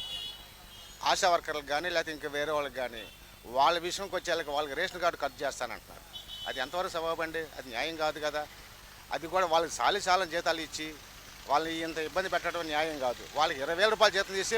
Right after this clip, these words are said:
వాళ్ళ కార్డు అని ఉంటే వాళ్ళ పేరు తొలగించేసేయండి, తప్పులేదు. ఇంకో విషయంకి వచ్చేళ్ళకి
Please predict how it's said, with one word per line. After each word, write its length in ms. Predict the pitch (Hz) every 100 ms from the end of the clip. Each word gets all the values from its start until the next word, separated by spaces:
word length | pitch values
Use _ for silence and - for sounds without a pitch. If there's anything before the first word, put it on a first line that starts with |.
| 190
వాళ్ళ 140 | 180 170
కార్డు 220 | 185 202
అని 140 | 190
ఉంటే 120 | 185 190
వాళ్ళ 140 | 175 185
పేరు 120 | 196
తొలగించేసేయండి, 600 | 175 190 185 170 - 160 156
తప్పులేదు. 360 | 170 190 139 - - - - - - - - -
ఇంకో 180 | 151 220
విషయంకి 360 | 214 202 220 202
వచ్చేళ్ళకి 480 | 196 196 175 151